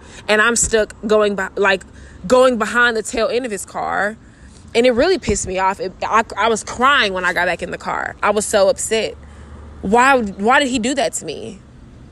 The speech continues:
Why did he let, d-, tell me I had to stop and let that man go? Make, make me stop as a black woman and let that white man go,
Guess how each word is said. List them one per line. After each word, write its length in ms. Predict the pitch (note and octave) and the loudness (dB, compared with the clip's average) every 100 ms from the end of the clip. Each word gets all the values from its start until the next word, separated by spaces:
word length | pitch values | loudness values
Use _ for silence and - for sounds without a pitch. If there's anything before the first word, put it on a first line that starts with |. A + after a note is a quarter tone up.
| - - - - - - - - - - - - - - - - - - - - - - - - - - - - - - - - - - | -20 -20 -20 -20 -20 -20 -20 -20 -20 -20 -20 -20 -20 -20 -20 -20 -20 -20 -20 -20 -20 -20 -20 -20 -20 -20 -20 -20 -20 -20 -20 -20 -20 -4
Why 360 | G#3 A#3+ B3+ B3 | 2 4 4 4
did 160 | A#3+ | 2
he 160 | A3+ A#3+ | 0 0
let, 240 | A3 A3 - - F#3+ | 2 0 -4 -14 -10
d-, 100 | F#3+ F#3+ F#3 - - - | -10 -8 -10 -10 -12 -6
tell 200 | - B3 | 0 2
me 200 | A3+ A#3+ | 2 2
I 120 | G#3+ | 4
had 120 | G#3 | 2
to 40 | G3 | 0
stop 360 | - G#3 G3+ | -2 -2 -2
and 120 | E3+ F#3 | -2 -4
let 140 | G3 | -2
that 160 | F3+ E3 | -2 -4
man 300 | F#3+ F#3 E3+ | -6 -6 -6
go? 300 | C#3+ D#2 - - - - - - - - - - A3 | -6 -6 -10 -20 -20 -20 -20 -20 -20 -20 -20 -8 0
Make, 240 | B3+ - | 0 0
make 260 | A3 B3 A#3 | -2 -2 0
me 200 | A#3+ A#3+ | -4 -2
stop 320 | - F#3+ E3+ | -2 -2 -2
as 120 | F3+ | -4
a 60 | F3+ | -2
black 260 | F3+ D#3+ | -4 -4
woman 360 | - C#2 A1 - - | -8 -12 -14 -14 -2
and 180 | G3 F#3+ | 0 2
let 140 | F#3+ | 2
that 160 | F#3+ F3 | 2 0
white 180 | F3 D#3 | -2 -2
man 220 | D#3+ D#3+ | -6 -4
go, 320 | - - | -4 -4